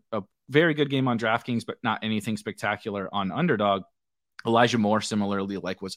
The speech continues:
okay, but not amazing. But just, like, a really fun kickoff to the week, but also, again, just, like, building on the chaos of the season when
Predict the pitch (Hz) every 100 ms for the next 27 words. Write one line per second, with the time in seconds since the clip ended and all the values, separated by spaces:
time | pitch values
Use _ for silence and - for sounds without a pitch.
0 | - 113 107 113 107 101 101 - _ 107
1 | 101 104 98 120 143 113 98 - _ -
2 | _ 147 143 180 180 160 147 139 - 123
3 | 113 120 117 110 - - 117 107 120 131
4 | - 117 120 135 165 147 143 165 143 131
5 | 147 - _ _ _ _ _ _ _ 135
6 | - 123 160 160 160 160 147 131 131 123
7 | 120 117 101 - 135 98 90 92 107 98